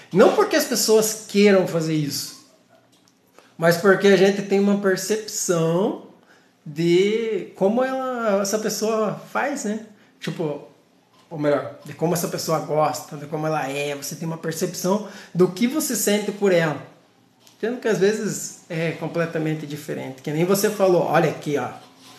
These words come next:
A nossa amiga que tá aqui, tem, tem a Irene.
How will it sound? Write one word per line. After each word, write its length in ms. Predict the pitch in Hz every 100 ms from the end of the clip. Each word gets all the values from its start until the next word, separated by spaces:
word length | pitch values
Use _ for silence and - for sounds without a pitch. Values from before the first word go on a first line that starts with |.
| - - _ _ _
A 360 | - 127 123 127
nossa 320 | 123 127 139
amiga 380 | 123 131 131 123
que 100 | -
tá 80 | 107
aqui, 460 | - 147 185 208
tem, 160 | 165 135
tem 320 | 131 - 120 113 _ _ _
a 240 | - 131 127
Irene. 480 | 120 156 190 131